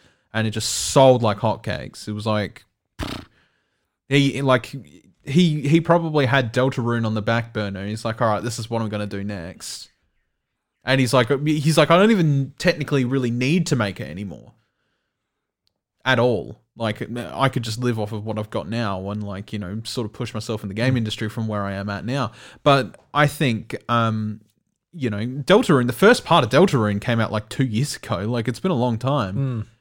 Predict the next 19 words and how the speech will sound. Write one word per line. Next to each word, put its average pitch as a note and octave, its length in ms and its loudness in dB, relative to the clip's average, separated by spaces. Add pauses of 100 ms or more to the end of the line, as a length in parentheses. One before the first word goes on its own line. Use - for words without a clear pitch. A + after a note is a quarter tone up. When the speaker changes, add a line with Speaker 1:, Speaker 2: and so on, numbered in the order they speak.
(140)
Speaker 1:
So D3 240 6
it's C#3+ 260 4
obvious D3 580 0
that G#2+ 320 -2
he's, A#2+ 580 -4 (680)
he G3+ 100 0
cares A3 280 8
about C3 280 6
it A#2+ 180 0
and B2+ 120 -2
he B2+ 60 0
wants C3 200 0
to - 80 -10
keep B2 460 -2
doing C#3+ 300 2
it, G2+ 180 -6
but A#2+ 140 0
he's C#3+ 180 2
not D3+ 480 2